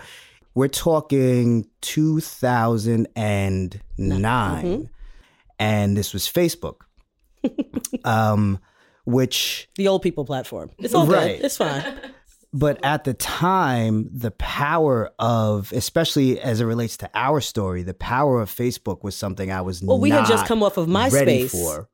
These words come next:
Speaker 2: in, like,
Speaker 1: Right.
Speaker 2: two thousand seven, and every, 'cause all of my friends on Facebook start, "You became friends with this person two thousand eight."
Speaker 1: Right.
Speaker 2: Like, literally.
Speaker 1: And me, it was, yeah, like, two thousand seven.
Speaker 2: <laughs> 'Cause I'm coming
Speaker 1: Right.
Speaker 2: off of MySpace.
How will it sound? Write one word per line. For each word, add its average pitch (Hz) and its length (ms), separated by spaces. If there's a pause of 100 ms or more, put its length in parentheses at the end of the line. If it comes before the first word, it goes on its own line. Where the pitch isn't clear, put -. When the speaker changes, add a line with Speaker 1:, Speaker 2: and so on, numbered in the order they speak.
Speaker 2:
in, 180 140
like, 165 80
Speaker 1:
Right. 151 200
Speaker 2:
two 208 140
thousand 160 340
seven, 185 400
and 143 200
every, 180 200
'cause 175 280
all 262 260
of 233 100
my 180 140
friends 202 320
on 156 160
Facebook 156 360
start, 147 480 (300)
"You 185 100
became 180 300
friends 165 220
with 156 80
this 156 100
person 160 260
two 156 120
thousand 135 260
eight." 90 160 (800)
Speaker 1:
Right. 98 160
Speaker 2:
Like, 190 160
literally. 180 640
Speaker 1:
And 135 180
me, 151 140
it 160 40
was, 147 220
yeah, 156 200
like, 104 200
two 113 140
thousand 101 400
seven. 107 360
Speaker 2:
<laughs> - 40
'Cause 170 120
I'm 160 140
coming 196 300
Speaker 1:
Right. 190 80
Speaker 2:
off 185 100
of 190 60
MySpace. - 640